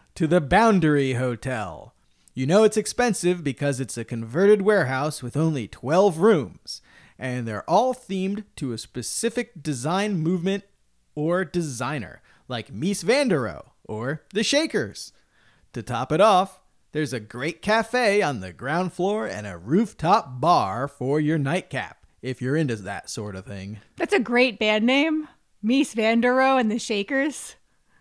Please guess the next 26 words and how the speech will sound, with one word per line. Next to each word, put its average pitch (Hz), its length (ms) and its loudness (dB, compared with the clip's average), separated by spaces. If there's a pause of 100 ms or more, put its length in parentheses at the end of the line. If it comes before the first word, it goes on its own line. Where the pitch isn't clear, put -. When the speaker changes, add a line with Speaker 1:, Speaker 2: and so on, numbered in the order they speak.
(140)
Speaker 1:
You're 160 180 2
right. 160 220 4
That's 180 240 4
a 240 100 0
fantastic 160 920 -2
band 117 260 -8
name. 95 320 -14 (800)
Speaker 2:
Anyway. 220 480 -4 (460)
Speaker 1:
So 190 120 4
a 185 100 4
bit 247 240 6
further 233 460 4
down 180 480 2
the 185 100 -2
price 165 320 -2
scale 151 560 -4 (180)
are 131 320 -4
Citizen 160 680 2
M 165 560 -2 (240)
and 135 480 -4
the 147 120 -2
Hoxton 113 840 -4
Hotel. 98 640 -10 (600)
Citizen 196 380 0
M 170 400 -2 (140)
is 147 360 -4